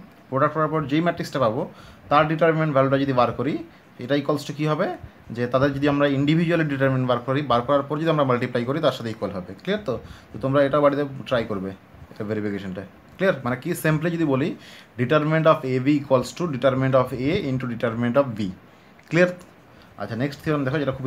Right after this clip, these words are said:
important এখানকার, যে star দিলাম এটা, যে A square matrix A,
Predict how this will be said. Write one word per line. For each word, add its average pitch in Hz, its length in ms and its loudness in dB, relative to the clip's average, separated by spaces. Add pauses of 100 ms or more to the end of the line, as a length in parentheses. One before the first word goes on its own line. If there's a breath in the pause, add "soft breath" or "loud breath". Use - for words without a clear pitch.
important 120 340 0
এখানকার, 117 300 -2 (1200)
যে 107 80 -6 (140)
star 117 240 -4
দিলাম 104 220 -6
এটা, 117 120 -6 (680 loud breath)
যে 113 60 -4 (180)
A - 20 4 (140)
square 156 300 4
matrix 151 300 -4 (280)
A, - 20 4